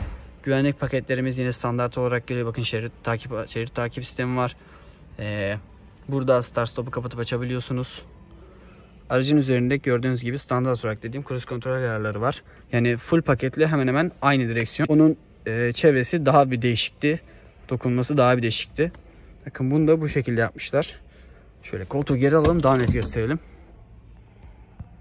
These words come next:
Bu şekilde bir direksiyonu var. Yeni Juke'un en boş paketinin. Yine analog bir ekran var. Şu şekilde göstereyim.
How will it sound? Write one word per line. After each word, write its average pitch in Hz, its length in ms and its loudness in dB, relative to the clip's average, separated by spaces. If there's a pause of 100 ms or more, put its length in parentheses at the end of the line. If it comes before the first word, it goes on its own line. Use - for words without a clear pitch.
(1600)
Bu 151 160 -6
şekilde 120 440 -8
bir 175 180 -8 (260)
direksiyonu 135 460 -2
var. 156 240 0 (480)
Yeni 135 260 2
Juke'un 175 340 -2 (380)
en 151 180 0
boş 175 160 -2
paketinin. 139 420 -4
Yine 151 280 -2
analog 135 400 -4
bir - 80 -18
ekran 151 400 -2
var. 156 220 -4 (680)
Şu - 120 -20
şekilde 147 400 -2
göstereyim. 147 580 -2